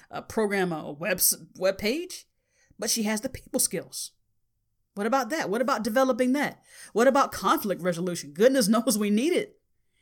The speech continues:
especially if you're talking about workplace bullying. So then have an escape plan. One, one reader emailed me and said that she was dealing with a coworker. I mean, this was just a person that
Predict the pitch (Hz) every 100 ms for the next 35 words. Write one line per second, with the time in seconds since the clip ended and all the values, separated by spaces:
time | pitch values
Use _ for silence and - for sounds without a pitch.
0 | _ _ - 240 302 247 214 202 208 202
1 | 170 160 208 214 202 160 190 311 240 269
2 | _ - - 277 220 339 330 269 254 -
3 | - 294 285 254 254 - 254 320 311 220
4 | 180 139 185 _ _ 196 240 370 294 -
5 | - 175 277 453 339 240 247 233 202 -
6 | - 254 220 175 160 165 165 156 - _
7 | _ _ - 196 196 190 - 208 175 180
8 | 170 240 226 175 220 220 202 190 - 233
9 | 226 208 196 190 185 185 349 208 180 156
10 | 190 185 - 180 - 240 226 247 220 208
11 | 180 160